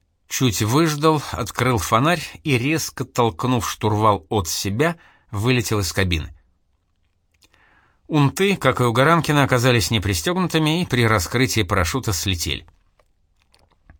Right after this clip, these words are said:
Самолёт быстро достиг земли и вспыхнул ярким пламенем. Чтобы избежать возможного столкновения с немцами, привлечёнными пожаром,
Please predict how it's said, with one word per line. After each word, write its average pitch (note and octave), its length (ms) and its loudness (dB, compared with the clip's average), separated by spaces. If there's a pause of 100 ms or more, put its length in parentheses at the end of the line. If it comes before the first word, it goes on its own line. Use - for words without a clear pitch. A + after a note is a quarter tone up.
(400)
Самолёт C3 500 2
быстро A2+ 480 0
достиг G#2+ 380 0
земли G#2 440 0 (460)
и G#3+ 100 -2
вспыхнул D3 680 2
ярким F#2+ 480 0
пламенем. D#2+ 480 -6 (1400)
Чтобы F3 380 2
избежать C#3 580 2
возможного B2+ 520 4
столкновения A2+ 580 2
с - 120 -2
немцами, C#3+ 580 2
привлечёнными C3+ 580 2
пожаром, A#2+ 640 2